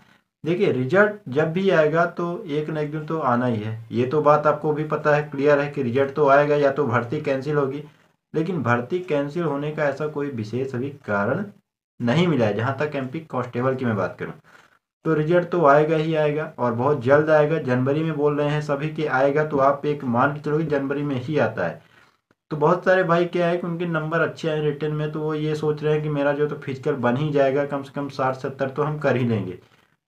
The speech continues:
तो इस बार ये सब चीज़ें होना थोड़ा सा मुश्किल है, क्योंकि फिजिकल करना जो तो क-, कांस्टेबल की अगर मैं बात करूँ तो एमपी पुलिस का पिछले चक्कर भी जब, जो फिजिकल था, जो नॉर्मल था,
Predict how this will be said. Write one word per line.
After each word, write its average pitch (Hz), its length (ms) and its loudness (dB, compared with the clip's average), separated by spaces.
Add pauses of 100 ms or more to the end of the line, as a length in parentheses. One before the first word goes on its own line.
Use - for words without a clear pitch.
(120)
तो 185 360 0 (460)
इस 196 200 0
बार 175 200 0
ये 175 120 -2
सब 165 160 -8
चीज़ें 151 260 -4
होना 147 260 -2 (140)
थोड़ा 139 160 0
सा 156 240 -8 (100)
मुश्किल 117 440 -4
है, 107 140 -8
क्योंकि 165 520 -6 (580)
फिजिकल 156 400 0
करना 175 400 -2
जो 175 180 -4
तो 165 120 -8
क-, 147 460 -2
कांस्टेबल 151 460 2
की 165 120 -10
अगर 165 160 -4
मैं 156 160 -6
बात 135 260 -2
करूँ 135 200 -6
तो 165 160 -4
एमपी 151 240 -6
पुलिस 165 260 -6
का 165 140 -6
पिछले 147 420 -6
चक्कर 160 400 -2
भी 147 120 -4
जब, 139 220 -2 (800)
जो 135 120 2
फिजिकल 131 380 0
था, 147 140 0
जो 143 160 0
नॉर्मल 127 380 0
था, 151 100 -2